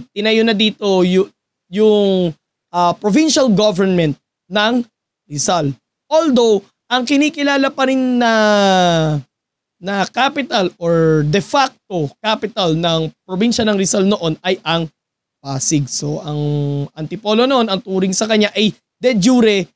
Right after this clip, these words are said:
capital hanggang noong twenty twenty. And then, ito, last to. Ito, napag-usapan natin to sa intro.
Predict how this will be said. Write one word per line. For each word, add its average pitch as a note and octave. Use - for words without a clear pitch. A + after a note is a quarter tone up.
capital G3
hanggang G#3
noong E3+
twenty G#3+
twenty. C3+
And F3+
then, F3+
ito, G3
last F#3
to. F3+
Ito, G#3+
napag-usapan F3
natin F3+
to -
sa G#3
intro. F3